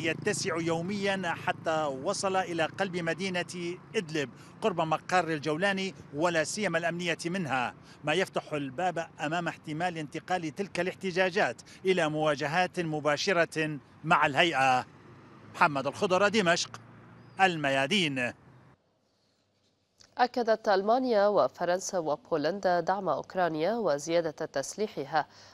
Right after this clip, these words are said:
Speaker 2: وفي مؤتمر صحفي مشترك بين الرئيسين الفرنسي إيمانويل ماكرون والبولندي دونالد تاسك والمستشار الألماني أولاف شولتز، أعلن الزعماء الثلاثة أن اجتماعهم ناقش كيفية دعم كييف هذا. وأكد المستشار الألماني تأليف تحالف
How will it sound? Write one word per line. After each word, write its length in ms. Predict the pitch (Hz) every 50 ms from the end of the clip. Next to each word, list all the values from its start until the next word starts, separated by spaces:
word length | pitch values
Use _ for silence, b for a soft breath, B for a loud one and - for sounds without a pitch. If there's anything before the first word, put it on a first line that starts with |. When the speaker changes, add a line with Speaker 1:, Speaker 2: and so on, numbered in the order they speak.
| B B -
Speaker 2:
وفي 200 | 127 - - 170
مؤتمر 520 | 156 131 - - 185 175 165 156 156 151
صحفي 580 | 147 - - 165 - 170 165 - 180 170 156 147
مشترك 580 | 147 147 147 - - - 175 156 143 - - 160
بين 320 | 147 143 175 190 196 175
الرئيسين 500 | 156 156 143 90 147 - - 180 175 160
الفرنسي 500 | 151 - - 160 156 147 143 - - 185
إيمانويل 540 | 196 196 190 165 135 127 135 151 175 180 170
ماكرون 520 | 147 127 - - - 190 208 233 254 254
والبولندي 840 | 254 214 170 143 - - _ _ - 160 147 147 143 151 - 202 202
دونالد 380 | 170 - 180 185 165 143 120 - - -
تاسك 360 | 190 190 214 254 - - - B B B B B B B -
والمستشار 600 | 160 151 151 156 - - 180 - - 202 190 180
الألماني 460 | 139 - 156 160 151 156 180 196 185
أولاف 260 | - - 180 160 -
شولتز، 460 | - - - 190 220 262 262 - -
أعلن 360 | 233 - 233 247 240 247 233 233
الزعماء 440 | 226 - 226 208 208 208 208 202
الثلاثة 460 | 190 - - 180 156 143 - - - 170
أن 80 | 165
اجتماعهم 640 | 165 - - - 190 208 220 220 208 185 190 202 202 196 B B B B B B B -
ناقش 440 | 170 208 262 - - 247 - - 180
كيفية 420 | 151 - 143 143 - - 208 190
دعم 540 | 180 - 175 156 143 156 180 226 254 233 208
كييف 500 | 180 - - 139 131 127 127 - - 202
هذا. 200 | 208 202 226 220
وأكد 400 | 220 226 247 - - 220 185 185
المستشار 600 | 160 - - - - - 175 - 208 202 180 170
الألماني 520 | - - 165 170 165 165 175 202 190 170
تأليف 440 | - - 170 - 190 208 190 - -
تحالف 560 | 170 - - - - - 202 180 175 - 196